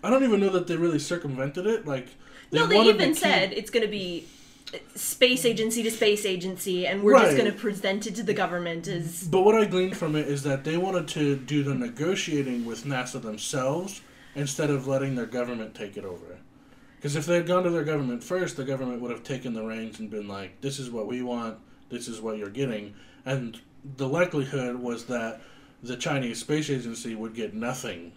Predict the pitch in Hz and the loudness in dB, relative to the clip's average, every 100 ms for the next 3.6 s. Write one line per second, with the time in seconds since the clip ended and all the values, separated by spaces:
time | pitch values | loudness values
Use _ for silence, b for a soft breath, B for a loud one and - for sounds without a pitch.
0 | - 104 95 90 98 85 87 87 95 - | -14 -12 -10 -12 -12 -12 -12 -10 -10 -12
1 | b b b b 117 127 139 147 143 127 | b b b b -8 -2 0 0 -2 -4
2 | 120 123 123 107 127 135 - 117 104 101 | -2 -4 -4 -4 -4 -6 -6 -6 -6 -6
3 | 113 117 107 95 87 90 | -8 -8 -10 -12 -12 -14